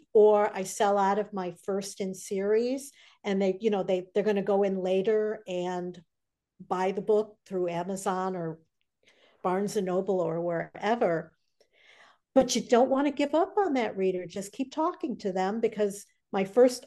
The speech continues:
Authors After Dark, I ran out of the Chameleon Soulmate, which was the first book in my Worlds Apart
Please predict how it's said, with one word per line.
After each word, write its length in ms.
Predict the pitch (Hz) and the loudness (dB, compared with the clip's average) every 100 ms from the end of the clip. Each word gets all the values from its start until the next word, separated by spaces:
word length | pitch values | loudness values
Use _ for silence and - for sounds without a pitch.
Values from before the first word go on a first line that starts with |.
| _ 220 | _ 0
Authors 480 | 226 233 294 254 247 | 2 2 2 0 2
After 380 | 214 220 - 254 | 2 0 -4 0
Dark, 540 | 226 180 175 - - _ _ _ _ _ _ _ - | 2 2 -2 -6 -14 _ _ _ _ _ _ _ 2
I 100 | 202 | 4
ran 320 | 196 202 220 | 6 6 6
out 220 | 208 208 | 4 4
of 160 | 208 202 | 2 0
the 200 | 196 175 - | -2 -2 -4
Chameleon 480 | 196 196 202 220 | 0 2 4 4
Soulmate, 560 | 233 - 196 196 190 208 | 2 0 0 2 0 -2
which 200 | 190 - | -4 -4
was 180 | 180 165 | -4 -4
the 100 | 165 | -6
first 400 | - - 190 - | -2 -2 -2 -2
book 200 | 196 196 | -2 0
in 120 | 190 | -2
my 120 | 185 | -2
Worlds 300 | 180 175 180 | 0 0 -2
Apart 320 | 220 - 208 | -4 0 4